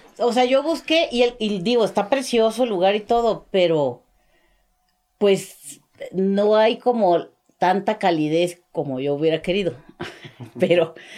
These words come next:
y de repente dije, "Bueno, pues, ¿qué ando haciendo yo?". O sea, aquí pensando en, en el colegio alemán, si está Educare, ¿no? Y yo me acuerdo que cuando venimos a-, una vez hace muchísimos años, que Roque tenía como dos años,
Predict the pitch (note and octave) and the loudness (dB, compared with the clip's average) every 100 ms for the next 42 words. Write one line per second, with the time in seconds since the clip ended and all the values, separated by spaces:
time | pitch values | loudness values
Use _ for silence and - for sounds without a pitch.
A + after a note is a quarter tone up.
0 | - - - _ - G#3 G#3+ G#3 G#3 G#3+ | -20 -20 -20 _ -8 2 2 4 2 0
1 | G3 D#3+ F#3 F3+ F3+ D#3+ F#3+ G#3+ B3+ B3+ | 0 0 0 0 -2 -4 -2 0 0 0
2 | B3+ B3+ C4 A#3 A3+ B3 _ _ _ - | 0 0 2 0 0 -6 _ _ _ -12
3 | C#3+ D#3 D3 B2+ - _ _ _ - B2+ | -6 -2 0 -2 -6 _ _ _ -10 -10
4 | _ F#3 F#3 F3+ G3 E3+ D#3+ E3+ F3+ F#3+ | _ -10 -10 -2 -2 0 0 0 2 0
5 | F#3 D#3 D3+ D3 C#3 D3+ D#3 F3 G3+ F#3+ | 0 0 0 0 -2 -2 0 0 0 0
6 | F#3+ F#3+ - D#3+ B2 - D#3 F3+ - B3 | -2 -6 -6 -4 -4 -6 -4 -4 -2 -2
7 | A3 C3+ G#3 - _ - - - F3+ F#3+ | 0 -2 -6 -10 _ -20 -20 -10 -2 0
8 | A#3+ B3 A#3+ A#3 C4+ C4 G#3+ F3 - _ | 0 2 2 4 0 0 0 0 -2 _
9 | _ _ _ F#3 F3+ E3+ E3+ E3 D#3+ D#3 | _ _ _ 0 2 2 2 2 2 2
10 | D3+ C#3 - - - _ - F3 G#3+ C4 | 0 -4 -18 -20 -20 _ -4 0 2 0
11 | C#4 B3+ G3+ A3 A#3 A3+ G#3+ G#3 F#3 F#3+ | 0 -2 0 2 2 2 2 0 -2 -2
12 | F#3+ F#3+ G#3 A3 G#3+ F#3 G3 F3+ F#3 E3 | -4 -4 -4 -2 -2 -2 -2 -2 -2 0
13 | F3 A3 G3 F#3 F#3 F#3+ D#3 C#3 D#3+ F#3+ | 0 -2 -6 -4 -4 -4 -4 -2 -2 -2
14 | G3 G3 C4+ - | -4 -4 -8 -12